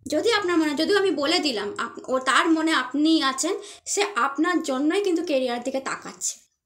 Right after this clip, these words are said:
মানলাম। তবুও guidance of the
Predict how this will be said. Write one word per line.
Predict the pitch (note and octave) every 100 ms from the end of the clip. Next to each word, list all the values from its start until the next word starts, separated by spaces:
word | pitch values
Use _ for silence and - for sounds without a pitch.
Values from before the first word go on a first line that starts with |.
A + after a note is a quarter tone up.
| _ _ _ _ _ _ A3
মানলাম। | A3+ C4 A#3+ D#3+ E3+ - -
তবুও | D4+ F#4+ G4
guidance | C#4 C4 C4+ F4+ F#4
of |
the | E4